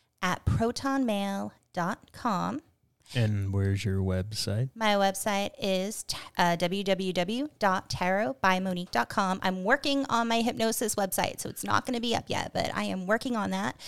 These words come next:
Speaker 1: And, yeah, we'll have all that information in our show notes, so you can just find it there.
Speaker 2: There you go.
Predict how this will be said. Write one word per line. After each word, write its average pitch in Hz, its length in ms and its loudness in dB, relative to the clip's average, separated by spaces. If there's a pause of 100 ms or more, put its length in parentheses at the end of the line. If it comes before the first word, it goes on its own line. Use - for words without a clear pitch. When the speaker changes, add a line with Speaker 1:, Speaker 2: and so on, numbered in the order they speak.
(380)
Speaker 1:
And, 214 720 0
yeah, 254 240 6
we'll 214 140 8
have 214 360 6
all 214 180 6
that 208 180 4
information 214 840 0
in 208 140 2
our 196 120 2
show 180 160 4
notes, 175 260 0
so 180 160 2
you 175 160 -2
can 190 160 -6
just 190 340 -6
find 202 400 -4
it 175 140 -4
there. - 340 -4 (220)
Speaker 2:
There 139 140 6
you 127 80 8
go. 143 200 6